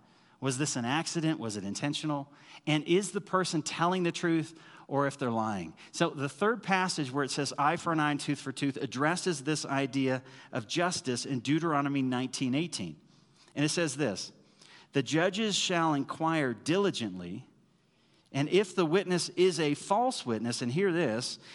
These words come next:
"and has accused his brother falsely, then you shall do to him as he had meant to do to his brother."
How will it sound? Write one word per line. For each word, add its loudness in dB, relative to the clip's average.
"and 4
has 4
accused 0
his 2
brother 2
falsely, -2
then 0
you 0
shall 2
do 0
to -2
him 2
as -4
he 0
had 0
meant -2
to -8
do -4
to -4
his -6
brother." -6